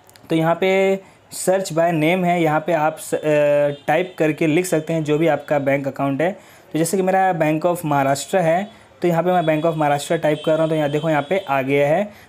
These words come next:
अब यहाँ पे आपको आईएफ़एससी कोड यहाँ पे टाइप करना है आप अपने ब्रांच का। तो यहाँ पे पूरी डिटेल आपके सामने आ जाएगी।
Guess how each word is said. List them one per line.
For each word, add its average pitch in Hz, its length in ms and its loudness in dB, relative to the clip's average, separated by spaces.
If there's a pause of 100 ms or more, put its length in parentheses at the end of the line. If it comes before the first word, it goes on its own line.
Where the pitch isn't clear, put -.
अब 185 120 2
यहाँ 190 200 2
पे 202 120 0
आपको 190 720 0
आईएफ़एससी 170 1000 -2
कोड 165 320 0
यहाँ 156 120 0
पे 165 140 -2
टाइप 143 360 -2
करना 151 260 0
है 165 200 0
आप 135 200 -2 (140)
अपने 147 320 -2
ब्रांच 135 340 -2
का। 170 180 0 (540)
तो 180 60 0
यहाँ 175 120 2
पे 190 80 2
पूरी 185 240 0
डिटेल 165 380 0
आपके 147 260 -2
सामने 143 380 0
आ 139 120 2
जाएगी। 135 460 -2